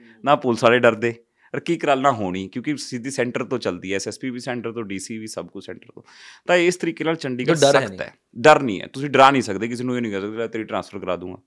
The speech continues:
Speaker 2: ਇੱਕ
Speaker 1: ਪੁਲਿਸ
Speaker 2: ਟ੍ਰਾਂਸਫਰ ਦਾ ਹੀ ਡਰ ਹੁੰਦਾ ਬਈ ਪੁਲਿਸ ਮੁਲਾਜ਼ਮ ਨੂੰ, ਹੋਰ ਤਾਂ ਸਸਪੈਂਡ ਤਾਂ
Speaker 1: ਹੋਰ,
Speaker 2: ਕਰ ਨਹੀਂ ਸਕਦੇ।
Speaker 1: ਹੋਰ ਇੰਨਾ ਕੁਝ ਨਹੀਂ, ਇੰਨਾ ਜ਼ਿਆਦਾ ਨਹੀਂ, ਹੋਰ ਸਸਪੈਂਡ ਕਰਾ ਨਹੀਂ ਸਕਦੇ ਕੋਈ, ਐਵੇਂ ਦੇ ਬਹੁਤ ਕੇਸਿਸ ਪਹਿਲਾਂ ਹੁੰਦੀ ਸੀ ਉਹ ਪੋਲਿਟਿਕਸ।
Speaker 2: ਪਰ ਟ੍ਰਾਂਸਫਰ ਨੂੰ ਵੀ ਲੈ ਕੇ ਪੁਲਿਸ ਵਾਲੇ ਇੰਨੇ ਕਿਉਂ ਸੀਰੀਅਸ ਰਹਿੰਦੇ ਨੇ? ਕਰਦੇ ਤਾਂ ਕਰਦੇ, ਕੋਈ ਗੱਲ ਨਹੀਂ,
Speaker 1: ਕਈਆਂ ਨੂੰ
Speaker 2: ਪੰਜਾਬ 'ਚ ਹੀ
Speaker 1: ਹੁੰਦਾ,
Speaker 2: ਕਰੇ।
Speaker 1: ਮੰਨ ਲਓ ਰਾਜਸਥਾਨ ਹੈ, ਅਸੀਂ ਰਾਜਸਥਾਨ ਚਲੇ ਗਏ ਇੱਕ ਵਾਰ, ਉੱਥੇ ਕਹਿੰਦੇ ਵੀ ਜੇ ਕਿਸੇ ਨੂੰ ਇਹ ਕਹਿ ਦਈਏ ਨਾ, "ਜੋਧਪੁਰ ਤੋਂ ਬੀਕਾਨੇਰ ਕਰ ਦਾਂਗੇ,"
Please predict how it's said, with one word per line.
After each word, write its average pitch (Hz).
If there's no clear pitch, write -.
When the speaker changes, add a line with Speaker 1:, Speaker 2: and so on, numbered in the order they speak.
Speaker 2:
ਇੱਕ -
Speaker 1:
ਪੁਲਿਸ 123
Speaker 2:
ਟ੍ਰਾਂਸਫਰ 196
ਦਾ 254
ਹੀ 254
ਡਰ 214
ਹੁੰਦਾ 196
ਬਈ 202
ਪੁਲਿਸ 180
ਮੁਲਾਜ਼ਮ 175
ਨੂੰ, 175
ਹੋਰ 165
ਤਾਂ 170
ਸਸਪੈਂਡ 160
ਤਾਂ 170
Speaker 1:
ਹੋਰ, 156
Speaker 2:
ਕਰ 151
ਨਹੀਂ 160
ਸਕਦੇ। 139
Speaker 1:
ਹੋਰ 165
ਇੰਨਾ 151
ਕੁਝ 120
ਨਹੀਂ, 110
ਇੰਨਾ 107
ਜ਼ਿਆਦਾ 92
ਨਹੀਂ, 101
ਹੋਰ 117
ਸਸਪੈਂਡ 120
ਕਰਾ 98
ਨਹੀਂ 92
ਸਕਦੇ 101
ਕੋਈ, 110
ਐਵੇਂ 123
ਦੇ 135
ਬਹੁਤ 120
ਕੇਸਿਸ 139
ਪਹਿਲਾਂ 160
ਹੁੰਦੀ 110
ਸੀ 95
ਉਹ 90
ਪੋਲਿਟਿਕਸ। -
Speaker 2:
ਪਰ 196
ਟ੍ਰਾਂਸਫਰ 196
ਨੂੰ 233
ਵੀ 240
ਲੈ 214
ਕੇ 202
ਪੁਲਿਸ 180
ਵਾਲੇ 185
ਇੰਨੇ 175
ਕਿਉਂ 175
ਸੀਰੀਅਸ 147
ਰਹਿੰਦੇ 131
ਨੇ? 151
ਕਰਦੇ 131
ਤਾਂ -
ਕਰਦੇ, 127
ਕੋਈ 151
ਗੱਲ 147
ਨਹੀਂ, 160
Speaker 1:
ਕਈਆਂ -
ਨੂੰ 160
Speaker 2:
ਪੰਜਾਬ -
'ਚ -
ਹੀ 202
Speaker 1:
ਹੁੰਦਾ, 202
Speaker 2:
ਕਰੇ। 190
Speaker 1:
ਮੰਨ 185
ਲਓ 190
ਰਾਜਸਥਾਨ 165
ਹੈ, 113
ਅਸੀਂ 131
ਰਾਜਸਥਾਨ 123
ਚਲੇ 101
ਗਏ 95
ਇੱਕ 90
ਵਾਰ, 92
ਉੱਥੇ 123
ਕਹਿੰਦੇ 127
ਵੀ 139
ਜੇ 120
ਕਿਸੇ 127
ਨੂੰ 131
ਇਹ 139
ਕਹਿ 131
ਦਈਏ 143
ਨਾ, 185
"ਜੋਧਪੁਰ 131
ਤੋਂ 151
ਬੀਕਾਨੇਰ 123
ਕਰ 104
ਦਾਂਗੇ," 104